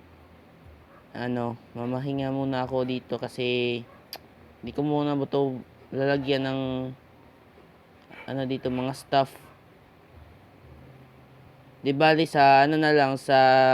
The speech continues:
episode five. Sa episode five na lang, guys. So, dito naman, wait,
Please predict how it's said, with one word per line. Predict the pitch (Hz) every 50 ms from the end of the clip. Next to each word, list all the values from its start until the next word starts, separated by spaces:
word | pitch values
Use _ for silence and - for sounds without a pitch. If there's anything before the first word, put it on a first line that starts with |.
| 127 127 127 131 - - - - _ _ _ _ _ _ _ - - - -
episode | - 131 135 - - 147 151 - - 147 135 123 113
five. | - - 120 117 117 117 110 92 - - - - - _ - - - - -
Sa | - - 127 131
episode | 131 139 147 - 156 147 135 -
five | 147 147 147 147
na | 139 135
lang, | 135 135 135 127 120
guys. | 123 120 123 120 - - - - - _ - - - _ _ _ _ - _ _ _ _ _ _ - _ - - - - _ _ - _ _ _ _ _ _ _ - - - - _ _ _ _ _ _ - - - - - - _ - - _ _ _ _ _ - - - - - - _ _ _ _ - - - - - - _ _ _ _ _ _ _ - -
So, | _ - - - 165 170 170 170 170 170
dito | 165 156 151 143 180 196 202 196 - - 185
naman, | 185 185 185 185 180 170 156 156 156 151 151 151 151 151 - - - _ _ _ - _ _ _ _ _ _ _ _ - _ _ _ _ - - - _ _ - _ _ _ _ _ - - _ _ _ _ _ -
wait, | 117 117 113 110